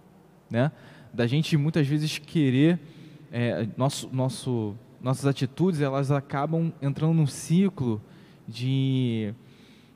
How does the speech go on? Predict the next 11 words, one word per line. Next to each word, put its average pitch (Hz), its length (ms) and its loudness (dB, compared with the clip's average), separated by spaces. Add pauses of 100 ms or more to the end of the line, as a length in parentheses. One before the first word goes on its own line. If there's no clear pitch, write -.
(120)
é, 110 800 -4 (220)
querer 147 200 2
se - 140 -2
promover 170 840 2 (420)
e 139 80 2
alimentar 165 480 4
o 185 60 0
nosso 170 260 -2
próprio 160 400 -2
ego. 143 320 0 (1700)
Então, 147 540 2